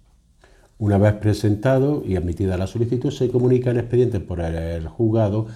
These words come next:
a todos los interesados, quieren, quien podrá la delegación y presentar pruebas que estime convenientes. Y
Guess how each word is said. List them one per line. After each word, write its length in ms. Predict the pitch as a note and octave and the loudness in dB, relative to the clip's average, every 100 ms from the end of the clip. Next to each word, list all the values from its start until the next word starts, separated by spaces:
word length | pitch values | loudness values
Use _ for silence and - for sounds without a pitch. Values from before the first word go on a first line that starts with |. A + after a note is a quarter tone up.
| - - _ | -18 -20 _
a 160 | A#2 | -2
todos 240 | A#2 A2 F#2 | 2 2 2
los 140 | E2 | -2
interesados, 640 | D2+ E2+ E2 - D#2 D#2 - - - | -4 -6 -8 -6 -6 -6 -10 -20 2
quieren, 440 | B2+ B2 B2 A#2+ | 4 4 2 -4
quien 280 | - C3+ B2 | -2 -2 0
podrá 220 | F#2+ F2+ | -4 -2
la 100 | G2 | 0
delegación 480 | G2+ G#2 G#2+ - A#2+ | 0 0 -2 -2 -2
y 40 | B2+ | -2
presentar 580 | - - E2+ F#2+ - - _ | -4 -6 -6 -6 -8 -14 _
pruebas 320 | G#2+ A2 A#2 | -2 0 0
que 120 | A#2 F2+ | -2 -8
estime 680 | - F#2+ F2 E2 D#2+ D#2+ D#2 | -6 -4 -2 -2 -2 -4 -6
convenientes. 640 | D#2+ D#2 C#2+ C2+ - C2 - _ - - - | -6 -4 -4 -6 -8 -14 -16 _ -20 -20 -4
Y 300 | C3 C3+ | -2 -2